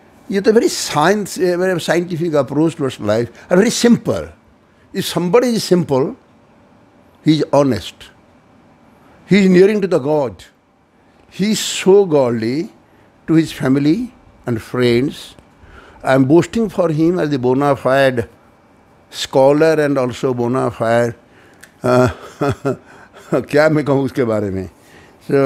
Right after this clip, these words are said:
वो करके दिखाया। अभी मैंने उसको एडवाइस किया,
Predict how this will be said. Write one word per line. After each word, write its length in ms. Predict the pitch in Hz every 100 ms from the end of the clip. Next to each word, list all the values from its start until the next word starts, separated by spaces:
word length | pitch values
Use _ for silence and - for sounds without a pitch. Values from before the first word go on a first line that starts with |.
| 139 135 127 117 - _ _ _ _ _ _
वो 120 | 151
करके 300 | 147 143 -
दिखाया। 500 | 135 113 90 85 82 - _ _ _ _ _ -
अभी 200 | - 120
मैंने 320 | 135 139 139
उसको 240 | 139 - 135
एडवाइस 420 | 113 110 127 -
किया, 420 | 131 107 110 226